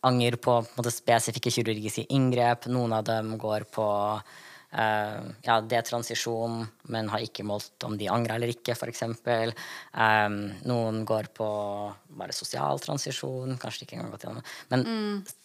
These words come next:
Speaker 1: sammen så sier de jo noe, tenker jeg sånn.
Speaker 2: Ja.
Speaker 1: Når vi slår alle de her sammen og ser på at liksom, uansett hva da, så er tallet lavt i alle, alle gangene vi prøver å sjekke det her ut,
Speaker 2: Mhm.
Speaker 1: så bør det være mer enn,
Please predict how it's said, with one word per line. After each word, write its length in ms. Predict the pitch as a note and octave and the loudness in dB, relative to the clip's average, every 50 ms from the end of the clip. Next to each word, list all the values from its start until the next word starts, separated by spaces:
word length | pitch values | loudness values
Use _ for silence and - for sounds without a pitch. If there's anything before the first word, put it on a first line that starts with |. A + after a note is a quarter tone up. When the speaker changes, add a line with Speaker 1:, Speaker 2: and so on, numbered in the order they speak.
| _ _ | _ _
Speaker 1:
sammen 540 | - - - D#3 C3 C3 C#3+ G3 B3 F#3+ C#3 - - - | -8 4 8 8 8 10 8 8 8 6 4 2 -2 -10
så 160 | - - G3+ G#3 | -2 0 2 2
sier 240 | - A#3 F3 B2 | 4 6 4 6
de 120 | A2+ A2+ G#2+ | 6 4 4
jo 400 | A2 A2 A2 A2 A2 G#2+ G#2+ G#2+ | 4 2 2 0 -2 -2 -2 -2
noe, 280 | A2 A2 A2+ A#2+ B2+ B2 | -2 2 4 4 4 6
tenker 180 | - A#2+ A2 - A2 A2+ | 4 0 2 4 4 4
jeg 80 | G#2+ | 4
sånn. 200 | - A2 A2+ A2+ G#2 | 4 2 0 2 2
Speaker 2:
Ja. 100 | A#3+ C#3 | 4 4
Speaker 1:
Når 60 | C#3 | 6
vi 80 | C#3 C#3 | 6 4
slår 260 | - - A#2+ A#2 G2+ | 4 6 6 6 8
alle 220 | - C3 A#2+ A#2 A#2 | 6 6 4 4 4
de 80 | A#2 | 4
her 140 | A#2 G#2+ A2+ | 6 6 8
sammen 300 | - B2+ A2+ C#3+ G3 G#3+ | 8 8 8 8 8 8
og 80 | D#3+ C3 | 8 8
ser 160 | - A#2 A2 | 8 8 8
på 120 | - - A2+ | 8 8 6
at 100 | G#2+ - | 6 6
liksom, 280 | A#2 G#2+ A2 G#2+ G2+ F#2+ - _ _ - | 4 2 2 2 2 -2 -8 _ _ 0
uansett 600 | B2 A#2 A2+ A2 - G#2+ - - _ - - - _ _ _ _ _ A#2+ | 2 2 2 2 2 0 -2 -4 _ -20 -20 -20 _ _ _ _ _ 6
hva 160 | C3+ F#3+ A3+ | 8 8 8
da, 120 | F#3+ G2+ | 8 4
så 200 | - - - B2+ A#2 | 4 2 2 4 4
er 180 | G2 G#2+ G#2+ | 6 4 2
tallet 380 | - - A2+ G#2+ A2 G#2+ G#2+ G#2 | 2 0 0 0 0 -4 -4 -2
lavt 340 | F2+ G2+ G#2+ - - - - | 0 -2 -2 -2 -8 -8 -8
i 180 | G#2+ G#2+ G#2 - - | -6 -6 -6 -2 0
alle, 460 | - A#2+ A2+ A#2 A2 G2 G2 G#2 A2 - _ _ _ _ _ - - - _ | 0 0 0 -2 -2 -2 -2 -4 -6 -8 _ _ _ _ _ -20 -20 0 _
alle 240 | D#3 C3+ A#2 G#2+ A2+ | 4 4 6 6 6
gangene 320 | A#2 A#2 A2+ A2 A2 G#2+ | 6 6 4 4 0 0
vi 80 | A2 A2+ | -2 0
prøver 240 | - C3 A#2 G#2+ A2 | 2 2 2 2 2
å 80 | A2+ | 2
sjekke 240 | - C3 - - B2+ | 2 0 0 -2 -2
det 60 | A2+ | 2
her 160 | A2+ A#2+ C3 - | 2 4 4 4
ut, 160 | E3 C#3 - - - - - - | 2 0 0 -8 -12 -12 -2 2
Speaker 2:
Mhm. 180 | C#4 C4+ A#3+ A#3 | 4 4 4 4
Speaker 1:
så 120 | A3 - | 4 4
bør 160 | B2 B2 A#2 | 6 6 6
det 100 | A2+ G#2+ | 6 6
være 180 | A2 G#2+ G#2+ A2 | 6 6 4 4
mer 200 | G#2 G2 A2 G#2+ A2 | 2 0 -2 -2 -2
enn, 340 | G#2+ G#2+ G#2+ G#2+ G#2 G2+ | -2 -2 -4 -6 -8 -10